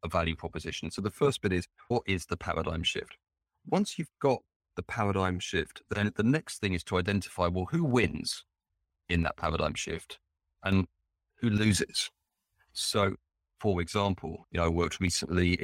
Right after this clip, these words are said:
for an e-commerce business. I mentioned them earlier, Emetria, in the world of e-commerce. Uh, the losers tend to be the high street stores that haven't ad-, adopted or succeeded in e-commerce. What happened to Toys R Us? Lots of other brands you can think of that disappeared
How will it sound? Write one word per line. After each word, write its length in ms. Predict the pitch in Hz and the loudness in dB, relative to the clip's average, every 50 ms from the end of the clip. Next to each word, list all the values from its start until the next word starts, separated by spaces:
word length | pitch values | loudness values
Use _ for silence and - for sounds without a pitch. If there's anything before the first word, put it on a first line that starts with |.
| 90 85 | 0 0
for 220 | - - 95 78 | 0 0 0 2
an 80 | 92 90 | 2 0
e-commerce 460 | 90 104 - - 143 127 107 90 - | -2 -2 -2 0 2 2 2 2 0
business. 360 | - - 82 - - 78 - - | 0 -2 -2 -2 -2 -4 -2 0
I 60 | 90 | 0
mentioned 340 | 90 87 85 - - 92 95 | 0 0 -2 -4 -2 -2 0
them 140 | 95 98 - - | 0 -2 -2 0
earlier, 320 | 120 120 107 87 80 78 - - | 2 2 2 2 2 0 0 -2
Emetria, 460 | - 101 117 - - - - 80 78 - | 0 0 0 0 -2 -4 -4 -4 -4 -2
in 160 | - 107 104 104 | 2 2 4 4
the 80 | 101 | 4
world 340 | 95 101 104 98 98 98 95 | 4 4 4 4 4 2 0
of 100 | 92 101 | 0 -2
e-commerce. 560 | 98 90 - - 123 110 90 85 - - - - _ _ _ _ - | -2 -2 -2 -2 0 0 0 0 -2 -4 -6 -8 _ _ _ _ -2
Uh, 100 | 117 110 | -2 0
the 100 | 104 110 | 2 2
losers 420 | 110 113 127 127 123 110 117 110 - | 4 4 4 4 4 2 0 -4 -6
tend 300 | - - 135 127 120 - | -6 -2 -2 -2 -2 -2
to 100 | - 110 | -4 -4
be 360 | - 131 123 110 98 90 - _ _ _ _ _ | 0 0 0 0 0 -2 -8 _ _ _ _ _
the 80 | - 107 | -6 -6
high 220 | - - 127 120 | -4 0 -2 0
street 300 | 113 - - - 113 - | 0 -2 -2 -2 -2 -2
stores 400 | - - - 127 120 101 87 - | -2 0 2 4 4 4 2 0
that 100 | - - | -2 -8
haven't 380 | - - - 110 98 104 98 90 | -6 -2 -2 0 0 0 0 0
ad-, 180 | 92 101 101 - _ _ _ _ - 101 | -2 -2 -4 -6 _ _ _ _ -4 -4
adopted 480 | 95 92 117 113 - - - - 87 | -2 0 0 0 0 -2 -2 0 0
or 100 | 90 87 | 0 0
succeeded 540 | - - 92 - - - 127 123 104 90 82 | -2 -4 -8 -6 -2 0 0 0 0 0 -2
in 100 | 82 85 | -2 -2
e-commerce. 580 | 90 87 - - 120 110 85 - - - - - _ - - - _ | -2 -2 -2 0 0 0 0 -2 -2 -6 -8 -10 _ -20 -20 -12 _
What 240 | - 101 98 - - | 2 2 2 2 2
happened 320 | 107 107 - - 95 90 | -2 0 0 0 0 0
to 80 | - - | -2 -6
Toys 360 | - - - 104 98 98 87 | -6 0 2 2 2 2 2
R 140 | 98 98 110 | 2 0 2
Us? 240 | 104 87 - - - | 0 0 -2 -2 -2
Lots 300 | 92 98 98 - - - | 0 0 -2 -2 -2 -2
of 60 | 98 | 0
other 100 | 101 98 | 0 0
brands 480 | 92 90 101 101 101 101 95 92 87 - | 0 0 0 2 2 2 2 2 2 0
you 80 | 95 87 | -2 -4
can 140 | 98 90 | -4 -6
think 260 | - - 120 113 - - | -4 -2 -2 -2 -2 -2
of 80 | 85 - | -6 -8
that 160 | - - _ - | -8 -6 _ -2
disappeared 600 | 107 - - 101 - - 98 90 90 87 87 | -2 -2 -2 -4 -2 0 0 2 0 -2 -4